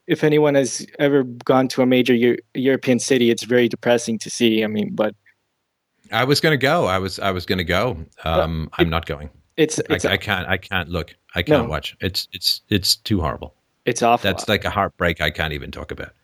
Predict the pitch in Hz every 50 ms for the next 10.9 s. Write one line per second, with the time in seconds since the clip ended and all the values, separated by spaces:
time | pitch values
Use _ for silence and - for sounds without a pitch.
0 | _ _ _ _ _ _ _ _ _ _ _ _ - 120 123 123 120 120 123 143
1 | - - 151 131 - - _ _ _ _ _ _ _ _ - _ _ - - -
2 | _ _ _ _ - 127 127 127 127 120 117 113 113 113 - - - 117 120 117
3 | 113 107 110 110 107 107 104 110 107 107 107 104 104 - _ _ _ _ _ _
4 | _ _ - 113 107 107 101 104 - - - - - _ - - - 120 113 113
5 | 113 107 113 110 113 113 110 - 120 117 110 120 113 110 - - 117 107 110 113
6 | 110 104 - - 113 110 110 110 110 110 101 107 104 101 - - 120 113 110 -
7 | - - - 110 104 104 113 107 107 - - - 113 113 107 - - _ _ _
8 | _ _ _ _ _ _ _ _ _ - 107 104 104 101 104 101 101 101 - -
9 | - 113 110 - 117 110 104 104 104 104 - _ _ _ _ _ _ _ _ _
10 | _ - - 120 113 110 - - 127 117 117 - - 127 107 104 - -